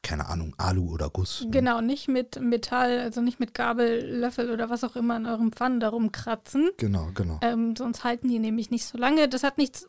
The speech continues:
Speaker 2: mit Grillen zu tun, aber ist trotzdem ein guter Tipp.
Speaker 1: Ja.
Speaker 2: Ähm, und was ist so deine,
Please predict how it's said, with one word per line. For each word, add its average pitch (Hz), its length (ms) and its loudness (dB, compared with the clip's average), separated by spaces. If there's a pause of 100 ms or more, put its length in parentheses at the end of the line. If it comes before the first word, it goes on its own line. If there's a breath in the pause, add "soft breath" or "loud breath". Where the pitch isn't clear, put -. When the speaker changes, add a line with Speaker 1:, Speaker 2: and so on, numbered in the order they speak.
(120)
Speaker 2:
mit 247 240 2
Grillen 294 260 10
zu 339 140 -4
tun, 330 260 0
aber 262 300 2
ist - 140 -6
trotzdem 233 340 -4
ein 220 160 -2
guter 226 240 -6
Tipp. - 160 2 (680 loud breath)
Speaker 1:
Ja. 269 120 6
Speaker 2:
Ähm, 269 200 0
und 285 300 4
was 254 420 0
ist 269 220 -4
so 262 140 2
deine, 285 960 4